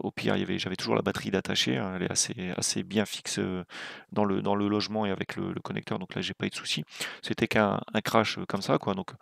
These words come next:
heureusement, avec ces protections-là, il s'est rien passé. Euh, et c'est aussi le type de drone, le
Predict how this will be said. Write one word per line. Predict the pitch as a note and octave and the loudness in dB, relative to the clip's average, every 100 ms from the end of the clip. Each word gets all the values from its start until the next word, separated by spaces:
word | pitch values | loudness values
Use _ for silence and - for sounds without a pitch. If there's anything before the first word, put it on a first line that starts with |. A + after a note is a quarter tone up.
| - - - | -16 -12 0
heureusement, | G#2 G2+ A#2 | 2 4 4
avec | A2 G2 | 4 2
ces | - | 0
protections-là, | - - G#2 - G#2 G2+ - _ _ _ | -2 -4 -4 0 2 0 -2 _ _ _
il | - | -4
s'est | - | -2
rien | F#2+ A#2+ | 0 0
passé. | D#3 D#3 - B2 _ - - - - - | 2 2 0 -4 _ -18 -16 -16 -18 -8
Euh, | F#2+ F#2 F#2 F#2 F2+ E2+ - - - - _ | -4 -2 -2 -2 -6 -10 -14 -20 -20 -20 _
et | G2+ | -6
c'est | - - | -4 -2
aussi | F2+ - G#2+ G#2 | 0 0 0 -2
le | G2 | -2
type | F#2 - | -2 -6
de | G2+ | -2
drone, | F#2+ G2 G2+ | 0 0 0
le | F2+ F#2 | -2 -2